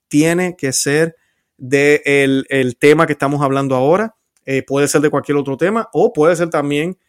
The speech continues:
de, de, del tema que estamos hablando en el día de hoy, ¿verdad? Este comentario lo estuve hablando hace un minuto, quiero compartirlo aquí rapidito. "Netflix no es bueno, aunque tenga La Pasión de Cristo". Correcto. Porque es que esa es la forma en que nos enganchan. Ah, no, que pusieron tal serie, o que tienen esta cosa, o que tienen una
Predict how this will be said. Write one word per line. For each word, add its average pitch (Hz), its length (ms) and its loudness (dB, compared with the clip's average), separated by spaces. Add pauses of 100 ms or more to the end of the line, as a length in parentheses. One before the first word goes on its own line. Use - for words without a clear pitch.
(300)
de, 135 720 0
de, 139 340 2
del 135 200 0
tema 151 200 0
que 151 80 -6
estamos 139 360 -4 (100)
hablando 131 380 -4
en 127 40 -4
el 123 120 -6
día 123 180 -8
de 113 120 -18
hoy, 104 140 -20
¿verdad? 117 300 -20 (320)
Este 160 220 -2
comentario 196 440 0
lo 165 60 0
estuve 151 220 -4
hablando 165 260 -2
hace 160 140 -6
un 156 80 -4
minuto, 175 440 -2
quiero 139 220 -6
compartirlo 147 540 -2
aquí 143 160 -4
rapidito. 147 520 -2
"Netflix 143 360 -4
no 139 80 -4
es 127 60 -8
bueno, 170 220 -2
aunque 139 200 -4
tenga 135 180 -4
La 147 100 0
Pasión 127 240 -8
de 131 80 -6
Cristo". 117 280 -14
Correcto. 120 580 -4 (300)
Porque 143 160 -2
es 156 60 -2
que - 40 2
esa 202 120 6
es - 20 6
la 214 80 4
forma 202 180 2
en 202 60 2
que 185 100 0
nos 147 140 0
enganchan. 135 560 -4
Ah, 170 80 -10
no, 208 100 -6
que 160 120 -8
pusieron 160 360 -6
tal 185 160 -2
serie, 165 380 -2
o 190 100 -2
que 156 100 -4
tienen 156 280 -4
esta 175 200 -6
cosa, 160 300 -4
o 175 60 -6
que 202 80 -4
tienen 160 240 -4
una 190 320 -4